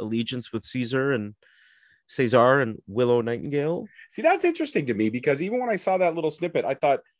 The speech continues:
Speaker 2: "That doesn't seem right. That doesn't seem to fit." I myself personally would think Holodead would be more C D's speed. But, I mean, you know what?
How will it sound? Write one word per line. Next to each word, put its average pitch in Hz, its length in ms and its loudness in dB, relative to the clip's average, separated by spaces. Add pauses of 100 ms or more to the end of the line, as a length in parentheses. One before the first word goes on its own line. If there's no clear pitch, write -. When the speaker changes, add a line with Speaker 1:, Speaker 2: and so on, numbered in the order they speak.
(200)
Speaker 2:
"That 294 100 -4
doesn't 311 240 -2
seem 233 280 -4
right. 123 160 0
That 151 80 2
doesn't 202 160 -2
seem 208 140 -4
to 156 80 2
fit." 160 320 0
I 220 200 2
myself 185 540 0
personally 113 540 -6 (200)
would 131 140 -2
think 151 220 0
Holodead 127 560 4 (200)
would 113 120 -8
be 135 120 -2
more 123 540 2
C 147 220 -4
D's 110 320 -4
speed. - 500 -8 (340)
But, 143 240 2 (400)
I 208 100 2
mean, 214 260 0 (240)
you 226 80 -6
know 294 100 6
what? 214 240 6